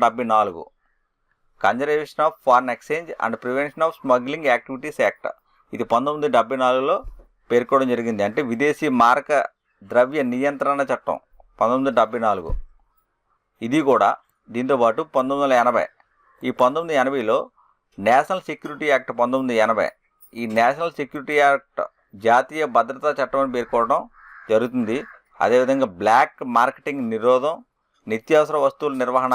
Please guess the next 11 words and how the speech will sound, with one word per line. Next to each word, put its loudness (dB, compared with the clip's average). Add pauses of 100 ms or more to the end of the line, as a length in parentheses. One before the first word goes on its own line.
చట్టం, -4 (540)
ఇవన్నీ 0
కూడా 4
పంతొమ్మిది -2
ఎనభైలో -2
చేయబడ్డాయి. -2 (680)
టెర్రరిస్ట్ -2 (380)
విధ్వంసక -4 (140)
కార్యకలాపాల 2
నిరోధక -2
చట్టం -2